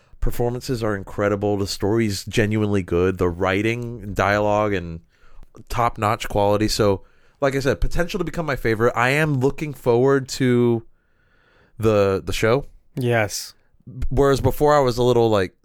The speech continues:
Speaker 1: sketchy on it. Now I'm like, "I wanna see
Speaker 2: Again,
Speaker 1: this."
Speaker 2: again, it has tons of material.
Speaker 1: Yes.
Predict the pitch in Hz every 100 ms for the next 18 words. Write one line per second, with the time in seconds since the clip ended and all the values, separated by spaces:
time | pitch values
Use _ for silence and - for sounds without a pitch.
0 | - - - 151 - 190 180 180 131 139
1 | 156 135 117 131 123 113 101 - 165 156
2 | 156 - 160 202 160 165 151 - - 160
3 | 160 143 - 151 160 92 120 98 - -